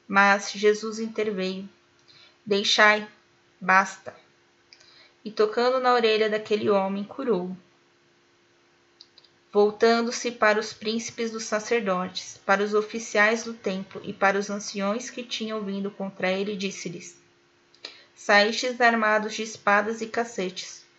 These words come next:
como se viesseis contra um ladrão. Entra-, tra-, entretanto, eu estava todos os dias convosco no templo,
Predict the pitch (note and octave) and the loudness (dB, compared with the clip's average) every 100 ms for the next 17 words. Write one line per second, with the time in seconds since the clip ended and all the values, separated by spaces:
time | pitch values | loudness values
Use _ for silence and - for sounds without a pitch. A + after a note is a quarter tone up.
0 | - - _ - A3+ A#3 B3+ - A#3+ A#3 | -20 -20 _ 2 4 4 0 -4 -6 0
1 | G#3 G#3 - A3+ - - G#3+ G#3+ A3+ A#3 | 0 0 -2 -8 -8 -4 -6 -4 0 2
2 | A#3+ G3+ F3+ F#3 _ _ _ _ _ _ | 2 -2 -4 -8 _ _ _ _ _ _
3 | _ _ _ _ - - _ _ - G3+ | _ _ _ _ -20 -20 _ _ -4 -4
4 | - G#3 A3 A3+ - - - A#3 A#3 - | -2 0 2 0 -6 -6 4 4 4 -2
5 | G#3 A#3 - A3 G#3+ F#3 F#3+ G3 G#3+ - | -4 -4 -2 -2 -2 -4 -4 -6 -8 0
6 | G#3+ G#3+ - G#3+ G#3+ G#3+ A3 B3 A#3+ B3 | 0 0 0 2 2 0 0 0 -4 -6
7 | B3 G3+ G3+ - A3+ A#3+ F#3 F#3 - G#3 | -6 -2 -4 -2 -2 -2 -2 -6 -6 -8
8 | G3+ - F#3+ G3+ - | -8 -6 -6 -6 -14